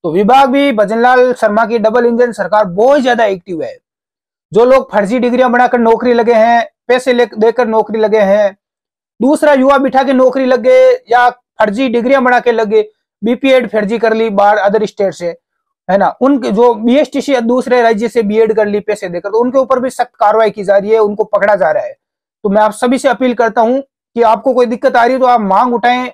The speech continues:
मुख्यमंत्री हेल्पलाइन नंबर एक सौ इक्यासी पर आप शिकायत करें। एसओजी हेल्पलाइन नंबर पर यदि कोई युवा फर्जी नौकरी लगा है तो उसकी भी शिकायत करें, ताकि, अ, इस दुनिया के अंदर जो युवा मेहनत कर रहे हैं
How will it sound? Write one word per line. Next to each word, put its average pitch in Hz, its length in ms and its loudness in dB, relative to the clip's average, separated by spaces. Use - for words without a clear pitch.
मुख्यमंत्री 240 680 -2
हेल्पलाइन 226 420 -2
नंबर 220 240 0
एक 226 140 0
सौ 220 140 -2
इक्यासी 214 360 -4
पर 208 120 -4
आप 196 120 0
शिकायत 214 380 -2
करें। 220 340 -2
एसओजी 302 420 2
हेल्पलाइन 277 360 2
नंबर 269 240 2
पर 262 100 0
यदि 262 180 -2
कोई 262 160 -2
युवा 247 160 0
फर्जी 220 300 -6
नौकरी 233 300 -2
लगा 214 200 0
है 208 160 2
तो 214 100 -6
उसकी 220 220 -10
भी 220 80 -8
शिकायत 208 360 -2
करें, 208 300 0
ताकि, 269 540 0
अ, 208 160 4
इस 247 160 -8
दुनिया 240 260 2
के 269 100 -4
अंदर 254 160 0
जो 247 160 0
युवा 226 240 0
मेहनत 240 320 -2
कर 233 160 0
रहे 233 80 2
हैं 226 200 0